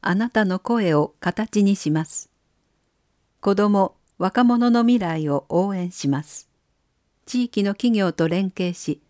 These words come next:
フードチケットの配布を通じて、子どもの貧困対策に取り組みます。心身にハンディを抱えていても、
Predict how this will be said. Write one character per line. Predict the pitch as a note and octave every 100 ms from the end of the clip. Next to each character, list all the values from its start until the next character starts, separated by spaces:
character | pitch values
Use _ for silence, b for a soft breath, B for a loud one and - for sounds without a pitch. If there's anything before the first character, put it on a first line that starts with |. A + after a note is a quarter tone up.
| _ _ _ -
フ | A3+ A#3+
ー |
ド | A#3+ A#3+
チ | -
ケ | -
ッ | A#3+ _
ト | E3+
の | D#3
配 | D3 F3+ F#3
布 | G3+
を | F#3
通 | - F3
じ | E3+ E3
て、 | E3 E3+ _ _ -
子 | G#3
ど | A3
も | A3+
の | A3
貧 | G#3+ A3 A#3+
困 | - A#3+
対 | - A3+ A3
策 | F3 D#3
に | D3+ D3+
取 | E3 F3+
り |
組 | - E3
み | D#3
ま | C#3+
す。 | - - _ _ _ _ _ _ _ _ _ _ _ _ _
心 | - B3+ B3+ -
身 | G3
に | F#3 F3+ -
ハ | _ A#3 A3+
ン | F#3+
デ | F3
ィ | E3+
を |
抱 | - F#3 A3
え | G#3+
て | G#3+
い | G#3
て | - G3
も、 | E3